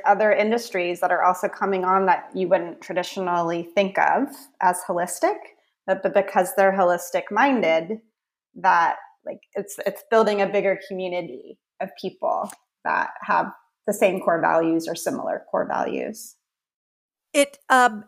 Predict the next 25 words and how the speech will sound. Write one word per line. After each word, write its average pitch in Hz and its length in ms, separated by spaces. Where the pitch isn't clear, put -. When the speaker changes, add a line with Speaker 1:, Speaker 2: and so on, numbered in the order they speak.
Speaker 2:
it 277 200
really 339 500
adds 254 720
diversity 233 840
to 233 400
the 214 140
Speaker 1:
Yes. 208 80
Speaker 2:
mix. - 640
Speaker 1:
Mm-hmm. 247 80
Speaker 2:
Um, 214 420
but 240 280
I, 247 140
like, 240 380
the - 140
other 330 200
thing 247 220
is, 208 280
like, 214 240
as 269 320
our 233 220
businesses 233 800
grow, 196 480
we 277 380
get - 300
busier, 233 520